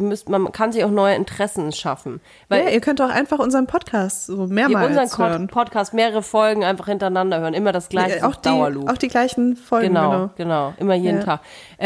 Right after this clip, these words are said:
Speaker 1: Ähm,
Speaker 2: geht die
Speaker 1: nee,
Speaker 2: Zeit rum.
Speaker 1: ich, ich sag
Speaker 2: Mhm.
Speaker 1: das deswegen, weil ich natürlich die, die, diese, diesen Mut kenne, dass man so träge wird und nicht,
Speaker 2: Ja.
Speaker 1: ich meine jetzt nicht so körperlich träge, sondern auch mental träge, weil man einfach irgendwann hat man halt einfach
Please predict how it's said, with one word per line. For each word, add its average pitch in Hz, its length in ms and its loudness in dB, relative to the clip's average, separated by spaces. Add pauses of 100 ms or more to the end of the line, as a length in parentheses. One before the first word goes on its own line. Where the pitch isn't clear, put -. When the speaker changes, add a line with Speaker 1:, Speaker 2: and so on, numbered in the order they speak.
Speaker 1:
Ähm, 220 80 0
Speaker 2:
geht 262 100 -2
die 226 60 2
Speaker 1:
nee, 254 140 2
Speaker 2:
Zeit 254 200 -2
rum. 202 120 -6
Speaker 1:
ich, 214 40 0
ich 202 60 -2
sag 247 160 0
Speaker 2:
Mhm. 208 60 -4
Speaker 1:
das 226 160 -2
deswegen, 240 540 0
weil 208 280 2
ich - 180 -6
natürlich 254 380 -4
die, 214 280 -4
die, 202 140 -8
diese, 190 540 0
diesen 190 420 -6
Mut 233 400 0
kenne, 220 480 2 (320)
dass 190 200 0
man 208 160 2
so 196 100 -2
träge 214 580 0
wird 131 380 -4
und 170 180 0
nicht, 226 360 -2
Speaker 2:
Ja. 214 220 2 (200)
Speaker 1:
ich 175 100 -10
meine 208 180 2
jetzt 220 120 -4
nicht 226 160 -2
so 208 60 0
körperlich 240 560 -2
träge, 240 340 -4
sondern 208 200 2
auch 185 140 0
mental 202 500 0
träge, 147 480 -4
weil 165 280 2 (360)
man 196 160 2
einfach 208 340 0
irgendwann 214 600 0
hat 226 140 0
man 220 180 0
halt 202 280 0
einfach 202 380 -2